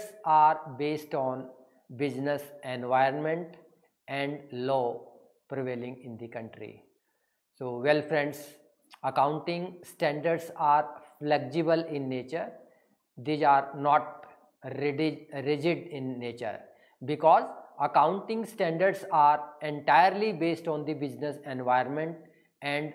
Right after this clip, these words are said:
laws. So accounting, this business environment and laws generally tends to get changed over a period of time. So when the business environment and when the law are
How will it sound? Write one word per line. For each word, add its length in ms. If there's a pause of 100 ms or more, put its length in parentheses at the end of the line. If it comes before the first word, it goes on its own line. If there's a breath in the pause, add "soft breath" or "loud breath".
laws. 520 (400 loud breath)
So 360 (160)
accounting, 720 (920)
this 220
business 540 (100)
environment 720 (160)
and 340
laws 360 (520)
generally 1000
tends 340
to 160
get 440
changed 540
over 280
a 60
period 340
of 180
time. 320 (380 soft breath)
So 100
when 340 (300)
the 80
business 520
environment 800
and 320
when 280 (120)
the 160
law 320
are 280